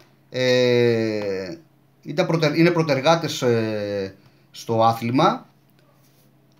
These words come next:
και δεν γίνεται να μην τους ευχαριστήσω.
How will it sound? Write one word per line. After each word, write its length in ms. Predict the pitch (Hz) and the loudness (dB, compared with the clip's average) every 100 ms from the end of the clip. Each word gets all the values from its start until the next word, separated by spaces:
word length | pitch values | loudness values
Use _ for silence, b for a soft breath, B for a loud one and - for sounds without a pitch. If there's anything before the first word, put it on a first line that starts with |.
| _ | _
και 520 | - 156 151 147 147 143 - | 0 2 4 2 2 -2 -8
δεν 240 | 147 196 | -2 0
γίνεται 400 | 180 214 214 220 | 0 -2 0 0
να 160 | 220 185 | 2 2
μην 260 | 202 214 - | 2 -2 -6
τους 200 | 196 175 | -8 -2
ευχαριστήσω. 760 | 185 - 170 160 175 165 90 | -2 2 0 2 0 -2 -6